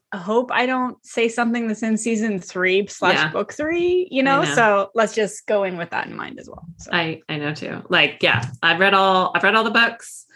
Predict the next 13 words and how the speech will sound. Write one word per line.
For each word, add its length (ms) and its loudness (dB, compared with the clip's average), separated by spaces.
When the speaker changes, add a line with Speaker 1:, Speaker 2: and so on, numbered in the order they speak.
Speaker 2:
I've 80 2
read 100 4
book 160 0
one 160 4
a 60 2
gazillion 580 0
times. 580 -2
I've 120 -6
read 100 2
all 220 4
of 100 2
the 60 0
books. 560 -2